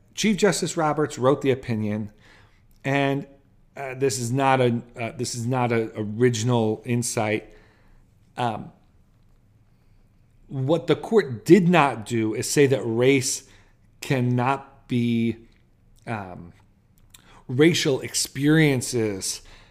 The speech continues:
uh, and particularly adversity cannot be considered, uh,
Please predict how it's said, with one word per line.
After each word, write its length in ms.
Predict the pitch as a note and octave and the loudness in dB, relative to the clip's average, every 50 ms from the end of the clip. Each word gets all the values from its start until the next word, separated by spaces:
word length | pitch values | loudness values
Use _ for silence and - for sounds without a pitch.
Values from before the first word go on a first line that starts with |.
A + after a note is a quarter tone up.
| _ _ _ _ _ | _ _ _ _ _
uh, 340 | - A#2 A2+ A2 G#2+ G#2 - - - _ _ _ _ | -4 -4 -2 -2 -4 -6 -8 -10 -16 _ _ _ _
and 180 | B2+ B2 A2+ - | -6 -6 -6 -6
particularly 840 | - A#2 - - - E3+ E3 D#3+ D#3 C#3 B2+ B2 A#2+ A#2+ A#2+ - - | -8 -8 -2 0 0 0 0 0 0 2 2 2 2 0 -2 -4 0
adversity 1120 | B2 B2 A#2+ A#2 G#2+ G#2+ G2 A2 A#2+ C#3 C3+ - - - B2+ G#2 A2 F#2+ E2 E2 F#2 - - - - - _ - - - - - | 0 0 0 0 -4 -6 -2 0 2 2 2 0 0 0 0 0 -2 -4 -6 -8 -12 -16 -20 -20 -20 -20 _ -20 -20 -20 -20 -12
cannot 640 | - - C3 B2 A#2 A2+ A#2 A#2+ A#2 A2 G#2 - | -4 -2 0 0 2 2 2 2 0 0 -2 -4
be 100 | - A2+ | -6 -8
considered, 920 | G#2 - - - A2 F#2 - - - - - B2 G#2 G#2 E2 F2 F#2+ G2+ G2 - - - - - _ - - - - - - - - _ _ _ _ - - _ _ _ - | -8 -8 -8 -10 -8 -8 -6 -6 -4 -2 0 0 0 -2 -4 -8 -12 -14 -16 -18 -20 -20 -20 -20 _ -20 -20 -20 -20 -20 -20 -20 -20 _ _ _ _ -20 -20 _ _ _ -4
uh, 360 | A#2+ A2 G2+ G2+ G2+ G2+ G2+ | -4 -4 -2 -4 -6 -6 -8